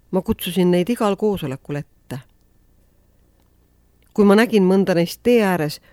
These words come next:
hüppasin ma oma autost välja ja panin neile käed peale. Peaaegu kõik, kelle eest ma palvetasin, said päästetud.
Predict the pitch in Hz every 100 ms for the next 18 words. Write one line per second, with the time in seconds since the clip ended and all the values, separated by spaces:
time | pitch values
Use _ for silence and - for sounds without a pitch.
0 | _ 233 233 - 175 180 175 175 180 233
1 | - 190 - - 202 196 165 160 - 202
2 | 185 175 175 175 208 190 165 - 165 151
3 | 139 139 - _ _ _ _ _ _ _
4 | _ _ _ _ _ _ _ _ 247 254
5 | 247 233 - 262 208 - - - - 202
6 | 196 175 202 185 220 196 160 - 156 160
7 | 180 170 - 214 208 - - - 143